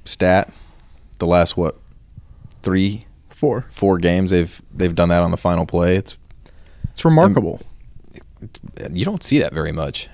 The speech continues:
Speaker 1: Um, but then I think the offense has changed too. Hurts had that horrible first half. I think they kinda figured that out. They've, they really have turned him into a game manager since then. He's not.
Speaker 2: It's weird.
Speaker 1: Yeah, um,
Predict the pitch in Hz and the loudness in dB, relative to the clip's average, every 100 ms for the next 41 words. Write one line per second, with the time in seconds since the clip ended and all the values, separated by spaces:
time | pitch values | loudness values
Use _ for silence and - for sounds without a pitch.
0 | - - - 104 98 90 87 87 101 135 | -20 -8 2 6 6 4 2 2 2 4
1 | 127 110 - - - - - - - - | 4 4 0 -12 -20 -20 -20 -20 -20 -20
2 | - - 160 208 233 - - 127 - - | -16 -8 -4 -2 -2 -4 -4 -4 -2 0
3 | 90 85 - 120 80 101 117 - - - | 0 0 0 0 2 2 2 -2 -8 -12
4 | - - 107 101 98 - - 117 113 107 | -20 -6 0 2 0 -2 -4 0 2 2
5 | - 107 - 101 101 - 98 147 143 78 | 2 2 2 2 4 2 0 -2 -2 -4
6 | - 92 87 82 80 - - - - - | -4 -2 0 0 0 0 -4 -8 -20 -20
7 | - - - - - - 113 - 120 113 | -20 -20 -20 -20 -6 0 0 2 2 4
8 | 104 92 82 - 82 78 78 76 80 76 | 4 6 2 0 -2 0 0 -2 -4 -6
9 | 69 58 76 - - - - - - - | -6 -6 -10 -10 -10 -8 -8 -8 -10 -14
10 | - - 110 95 78 - - - - - | -10 -6 -2 0 -2 -6 -20 -20 -20 -20
11 | - - - - - 170 143 135 - - | -20 -20 -16 -8 0 4 4 0 -6 -18
12 | - - - - 175 160 - - 123 | -20 -20 -20 -4 0 0 -2 -2 -2